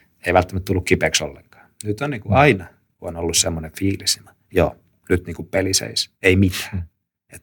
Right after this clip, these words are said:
Speaker 1: varmasti huomenna mä oon kunnossa. Äh.
Speaker 2: Joo.
Speaker 1: Paskan marjat.
Speaker 2: Joo, joo, joo.
Speaker 1: Ja niinku kahta, kahta sairaampi fiilis, niinku, tai tuntuu, että se niinku tulee vielä nopeammin.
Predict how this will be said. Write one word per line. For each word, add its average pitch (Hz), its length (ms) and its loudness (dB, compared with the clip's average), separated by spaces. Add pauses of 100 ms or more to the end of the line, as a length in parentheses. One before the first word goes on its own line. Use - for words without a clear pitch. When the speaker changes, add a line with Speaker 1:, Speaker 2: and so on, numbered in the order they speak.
Speaker 1:
varmasti 120 400 4
huomenna 85 440 4
mä 87 100 -14
oon 98 120 -14
kunnossa. - 560 -2 (640)
Äh. 67 260 -6
Speaker 2:
Joo. 90 180 2 (800)
Speaker 1:
Paskan - 320 2
marjat. 82 420 0 (600)
Speaker 2:
Joo, 98 200 2
joo, 92 200 2
joo. 87 160 -8 (380)
Speaker 1:
Ja 90 120 6
niinku 87 440 -2 (140)
kahta, 95 420 2 (140)
kahta - 340 -4
sairaampi 104 520 4
fiilis, 80 420 -6
niinku, - 340 -20
tai 82 140 -2
tuntuu, 87 280 -4
että - 120 -16
se 90 60 -6
niinku 92 160 -8
tulee 90 280 2
vielä 92 240 4
nopeammin. - 560 -6